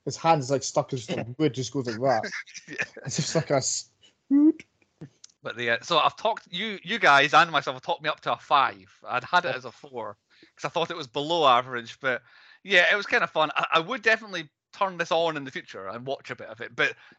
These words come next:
Speaker 2: there are some chunks where not an awful lot is happening. It's not all go, go, go. And it's, if it wasn't Tommy Lee Jones and there wasn't some of the hilarious bits, I might have turned it off again. But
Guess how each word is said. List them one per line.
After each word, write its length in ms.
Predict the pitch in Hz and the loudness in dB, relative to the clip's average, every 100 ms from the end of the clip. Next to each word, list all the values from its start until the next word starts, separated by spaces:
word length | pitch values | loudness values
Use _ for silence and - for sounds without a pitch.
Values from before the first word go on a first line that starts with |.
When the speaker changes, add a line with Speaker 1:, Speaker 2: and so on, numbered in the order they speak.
| - | 2
Speaker 2:
there 80 | 180 | 4
are 100 | 247 | 4
some 240 | - 220 | 2 -2
chunks 380 | - 190 - - | 0 -2 -2 -12
where 80 | 156 | -10
not 140 | 160 147 | -10 -8
an 100 | 151 | -8
awful 240 | - 135 | -8 -8
lot 200 | 135 117 | -8 -8
is 80 | 117 | -4
happening. 340 | 143 117 107 107 | -4 -4 -8 -14
It's 120 | 117 | -6
not 180 | 180 - - | -4 -4 -4
all 260 | 147 151 | -2 -2
go, 200 | 139 139 | -2 -6
go, 220 | 131 127 | -4 -8
go. 400 | 120 131 127 104 | -4 -4 -4 -6
And 160 | 110 101 107 | -8 -6 -8
it's, 240 | - - - - - | -10 -20 -20 -20 -4
if 60 | |
it 40 | 170 | 0
wasn't 180 | 196 | 2
Tommy 200 | 196 185 | 4 4
Lee 100 | 165 | 2
Jones 380 | 143 143 143 127 | 0 0 0 -4
and 80 | 120 | -6
there 60 | 120 | -4
wasn't 200 | 139 120 | -4 -4
some 120 | 127 | -8
of 60 | 113 | -6
the 60 | |
hilarious 380 | 110 113 104 98 | -6 -6 -6 -10
bits, 240 | - - 104 | -12 -12 -10
I 40 | |
might 140 | 101 | -10
have 40 | - | -10
turned 180 | 113 98 | -12 -12
it 40 | |
off 180 | 90 - | -14 -18
again. 260 | 92 92 92 | -20 -20 -16
But 140 | 104 | -16